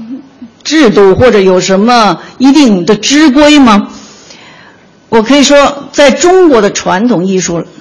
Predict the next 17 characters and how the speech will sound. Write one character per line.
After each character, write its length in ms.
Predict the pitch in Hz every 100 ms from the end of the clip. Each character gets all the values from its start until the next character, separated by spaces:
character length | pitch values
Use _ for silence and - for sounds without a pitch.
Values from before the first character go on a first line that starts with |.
| -
上 240 | - 180
面 160 | 170 170
是 300 | - - 208
非 420 | - - 285 277
常 400 | 269 180 190 208
有 240 | 180 170
法 340 | 202 - - -
度 160 | 196 160
的， 160 | 160 - - - -
并 320 | 208 202 170
不 100 | 185
是 140 | 170
随 320 | 175 - 175
意 260 | 180 233 226
而 220 | 147 131
为 220 | 160 139 139
的， 180 | -